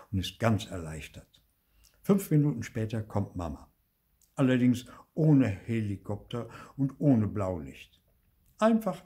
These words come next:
angeradelt kommt sie und hat ganz rote Backen.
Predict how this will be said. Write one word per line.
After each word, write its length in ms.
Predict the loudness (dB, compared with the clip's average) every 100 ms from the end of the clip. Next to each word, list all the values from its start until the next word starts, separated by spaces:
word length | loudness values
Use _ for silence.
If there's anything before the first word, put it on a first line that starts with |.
| 2
angeradelt 840 | 4 4 2 -4 -8 -8 -10 -10
kommt 280 | -8 -8 -8
sie 160 | -12 -12 -20 -10
und 120 | -6
hat 220 | -6 -4
ganz 300 | 0 0 0
rote 240 | -4 -4 -4
Backen. 380 | -6 -10 -14